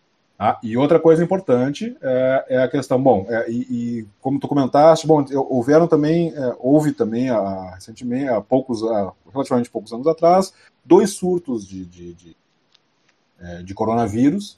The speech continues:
né? Um foi o, o mers, né, que era da, do, do Oriente Médio, aquela que, que se origi-,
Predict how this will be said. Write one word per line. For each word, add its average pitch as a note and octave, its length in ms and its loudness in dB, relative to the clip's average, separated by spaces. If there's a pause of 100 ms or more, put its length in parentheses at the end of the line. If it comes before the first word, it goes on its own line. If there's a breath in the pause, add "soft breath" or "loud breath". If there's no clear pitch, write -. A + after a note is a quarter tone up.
né? G2+ 220 -6
Um B2+ 320 -2
foi A#2 400 4
o, G#2 60 -4
o G2 600 -6
mers, B2 640 -2 (400)
né, G2 260 -8
que G2 100 -8
era G2+ 200 0
da, F2+ 200 -8
do, F2+ 160 -16
do F#2 80 -14
Oriente G2+ 260 -10
Médio, A3 440 4
aquela A#2+ 160 0
que, G#2+ 140 -6
que - 120 -16
se - 120 -12
origi-, G#2 280 -10